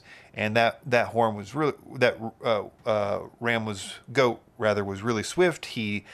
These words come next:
uh, conquered the ram with his powerful wrath. But out of that, uh, that horn was all of a sudden broken off, the notable horn,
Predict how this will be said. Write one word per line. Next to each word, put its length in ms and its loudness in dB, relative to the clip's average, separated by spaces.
uh, 380 2
conquered 560 0
the 80 -4
ram 560 2
with 160 -12
his 140 -16
powerful 540 0
wrath. 540 0
But 320 2
out 160 6
of 60 0
that, 340 4
uh, 160 6
that 160 2
horn 500 2
was 220 2
all 160 0
of 80 -6
a 40 -10
sudden 280 -2
broken 320 2
off, 280 2
the 60 -10
notable 400 -2
horn, 400 -2